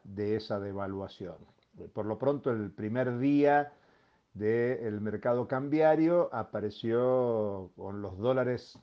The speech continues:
eh, bursátiles, financieros, paralelos por encima de los mil pesos, lo que se va a transformar,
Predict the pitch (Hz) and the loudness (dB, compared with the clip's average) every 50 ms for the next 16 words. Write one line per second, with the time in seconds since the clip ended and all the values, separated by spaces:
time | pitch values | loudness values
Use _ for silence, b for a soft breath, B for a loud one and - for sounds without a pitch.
0 | _ _ - 95 92 95 92 92 92 95 90 92 - 135 131 139 143 143 135 135 | _ _ -14 -12 -10 -10 -10 -8 -8 -10 -10 -4 -2 0 2 2 2 2 0 -2
1 | - - 123 120 120 123 120 120 117 110 - - - 110 101 95 92 92 92 - | -6 -6 -6 -4 -4 -2 -2 -2 -2 -2 -6 -8 -10 -10 -10 -8 -10 -14 -10 -6
2 | - 127 139 139 135 135 135 135 123 123 117 117 - _ - 101 98 101 107 117 | -2 0 2 2 2 2 2 0 0 -2 -4 -4 -6 _ -6 -4 -4 -4 -4 -4
3 | 127 131 131 131 - - - 104 98 98 98 104 104 - - 156 156 143 135 131 | -2 -2 -2 -2 -4 -4 -4 -4 -4 -4 -8 -10 -6 -2 0 0 2 2 0 -2
4 | 131 - b b b b b b b b b b _ 98 101 104 107 98 87 110 | -4 -6 b b b b b b b b b b _ -4 -2 0 0 0 0 0
5 | 131 131 143 - - 226 220 196 - - 196 170 135 113 107 98 - 107 95 - | 0 0 0 6 8 8 8 8 6 2 0 0 0 0 -4 -4 -6 -8 -10 -8
6 | - 107 101 98 95 90 - _ - 95 104 113 120 120 - 110 107 104 104 - | -8 -8 -6 -6 -6 -8 -10 _ -8 -2 0 0 0 0 -4 -6 -8 -8 -10 -12
7 | - 104 98 98 101 107 110 110 110 120 117 | -12 -10 -10 -8 -6 -4 -2 -2 -2 -4 -6